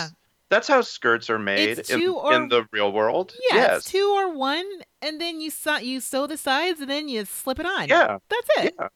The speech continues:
Speaker 2: <laughs> I mean, I, I could not believe. Okay, so listeners, that is not how you make a skirt. It is.
Speaker 1: <laughs>
Speaker 2: I mean, we've, we've made skirts. I've, I mean, I, okay, that's, like, the only thing I can really make.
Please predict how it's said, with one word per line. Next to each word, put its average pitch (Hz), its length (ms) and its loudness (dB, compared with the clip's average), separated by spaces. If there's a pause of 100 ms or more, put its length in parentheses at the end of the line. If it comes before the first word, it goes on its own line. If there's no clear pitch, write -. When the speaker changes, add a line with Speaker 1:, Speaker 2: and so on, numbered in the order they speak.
(120)
Speaker 2:
<laughs> - 0 -
I - 60 -2
mean, - 1300 -20 (840)
I, 392 320 4 (180)
I 285 320 2 (100)
could 262 240 -6
not 185 260 -4
believe. 240 760 -2 (280)
Okay, 196 240 -8
so 170 160 -10
listeners, 185 580 -6
that 202 120 -2
is 190 160 -10
not 220 200 0
how 208 80 -6
you 185 140 -10
make 165 160 -14
a 185 60 -18
skirt. - 360 -14 (500)
It 254 140 4
is. 370 280 0 (600)
Speaker 1:
<laughs> - 60 -8 (500)
Speaker 2:
I 254 100 2
mean, 294 260 -2 (580)
we've, 240 260 -4
we've 202 200 -6
made 208 200 -6
skirts. 214 300 -8 (160)
I've, 262 360 2
I 196 100 -2
mean, 185 220 -8 (180)
I, 180 300 -2
okay, 135 340 -14
that's, 202 160 -2
like, 233 160 -4
the 185 80 -6
only 170 240 -4
thing 156 140 -10
I 139 60 -12
can 147 180 -12
really 139 220 -12
make. 180 360 -8